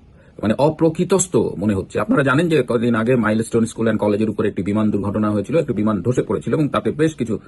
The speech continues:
আহ, হতাহত হয়েছে। সেই সময়ে এই আসিফ নজরুল আর ডাস্টবিন শফিক, আহ, পুলিশ ও সেনাবাহিনীর প্রহরায়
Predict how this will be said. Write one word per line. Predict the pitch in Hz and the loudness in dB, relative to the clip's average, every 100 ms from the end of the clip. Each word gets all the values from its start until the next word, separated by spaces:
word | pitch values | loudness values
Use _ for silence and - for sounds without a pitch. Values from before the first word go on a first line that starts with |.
| - - | -18 -18
আহ, | - - | -8 -2
হতাহত | 127 143 95 | 0 0 0
হয়েছে। | 85 139 - - - | -4 -4 -8 -12 -10
সেই | - 160 | -2 0
সময়ে | 180 170 180 269 - - | 2 2 2 0 -6 -10
এই | - 113 | -2 0
আসিফ | 127 160 160 | 2 0 2
নজরুল | 151 143 180 | 2 4 2
আর | 127 | 2
ডাস্টবিন | 110 110 131 139 | 2 2 0 0
শফিক, | - 123 - - | 0 0 0 0
আহ, | - - - | -4 -4 0
পুলিশ | 131 156 117 | 2 2 0
ও | |
সেনাবাহিনীর | 120 123 120 113 143 147 | 0 2 2 2 2 2
প্রহরায় | 117 120 139 - | 2 4 2 0